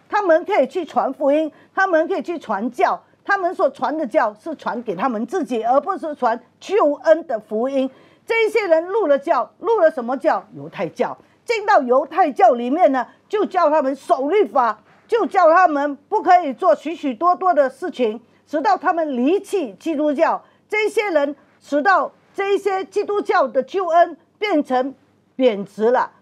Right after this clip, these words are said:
贬化了，变成被谎言所欺骗了。基督教本来就是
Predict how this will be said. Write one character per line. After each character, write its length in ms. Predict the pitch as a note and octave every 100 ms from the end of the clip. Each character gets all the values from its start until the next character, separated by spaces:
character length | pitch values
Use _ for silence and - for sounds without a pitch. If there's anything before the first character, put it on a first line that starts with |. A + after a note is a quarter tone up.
| _ _
贬 300 | - C4+ A#3
化 280 | A#3+ F4 A3+
了， 200 | G3+ - _
变 240 | G4 G4 C#4+
成 320 | B3+ B3 C4 _
被 240 | G4+ F4+ B3+
谎 320 | - A3+ A#3
言 200 | A3+ C#4+
所 140 | B3+
欺 240 | G#3+ - F#4+
骗 220 | F4+ D#4
了。 160 | A3+ F#3+ _ _ _ _
基 160 | - G#4+
督 160 | G#4+
教 280 | F4+ A#4+ A#4+
本 240 | - D4 C4+
来 300 | B3+ C4 D4
就 220 | - A4+
是 280 | F4+ F#4+ C#4+